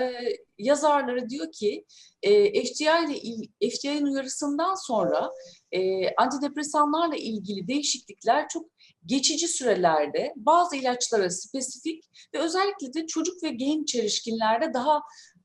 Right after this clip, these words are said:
fazla oranda ortaya çıktı. Onun dışında çok etkilenme olmadı deniyor.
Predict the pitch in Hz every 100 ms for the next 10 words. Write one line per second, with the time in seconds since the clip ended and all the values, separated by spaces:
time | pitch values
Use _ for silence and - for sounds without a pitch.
0 | _ - 202 180 170 151 175 160 160 156
1 | 160 165 170 170 - - 339 349 262 240
2 | 294 339 359 - - 247 247 254 240 247
3 | 311 - 233 226 160 143 139 143 - 156
4 | 143 139 208